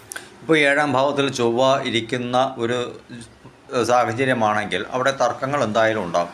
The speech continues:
പക്ഷേ അതേ ചൊവ്വയ്ക്ക് മേൽ വ്യാഴത്തിൻ്റെ ദൃഷ്ടി പതിയുന്ന ഒരു സാഹചര്യമുണ്ടെങ്കിൽ കാഠിന്യത്തിന് കുറവുണ്ടാകും,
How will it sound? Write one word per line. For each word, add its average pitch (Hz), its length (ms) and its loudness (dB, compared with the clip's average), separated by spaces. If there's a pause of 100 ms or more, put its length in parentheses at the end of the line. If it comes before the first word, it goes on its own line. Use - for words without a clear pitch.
പക്ഷേ 123 240 0 (640)
അതേ 156 300 4 (380)
ചൊവ്വയ്ക്ക് 143 500 2
മേൽ 98 160 0 (180)
വ്യാഴത്തിൻ്റെ 113 540 0 (200)
ദൃഷ്ടി 107 360 -6
പതിയുന്ന 101 400 0 (140)
ഒരു 98 160 -4
സാഹചര്യമുണ്ടെങ്കിൽ 95 680 -2 (200)
കാഠിന്യത്തിന് 104 720 -2 (160)
കുറവുണ്ടാകും, 90 580 -4